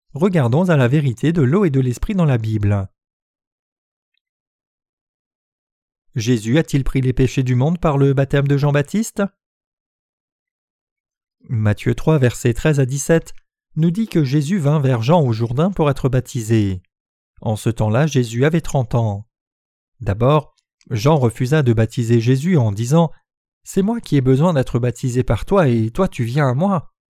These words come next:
Matthieu trois, verset quatorze, car il savait qu'il était Dieu incarné.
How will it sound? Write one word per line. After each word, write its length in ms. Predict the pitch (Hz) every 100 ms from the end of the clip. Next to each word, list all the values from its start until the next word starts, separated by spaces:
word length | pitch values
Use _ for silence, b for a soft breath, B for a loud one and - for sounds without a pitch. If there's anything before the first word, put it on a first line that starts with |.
| _ _ _ _
Matthieu 340 | 123 110 - 120
trois, 220 | - 196
verset 260 | 185 -
quatorze, 580 | 131 117 - 135 165 170 - _ _ _ _ _ -
car 180 | 143 143
il 160 | 156
savait 320 | - 190 123
qu'il 180 | 143 180
était 240 | 160 - 135
Dieu 260 | 131 165
incarné. 760 | 127 113 120 113 113 107 98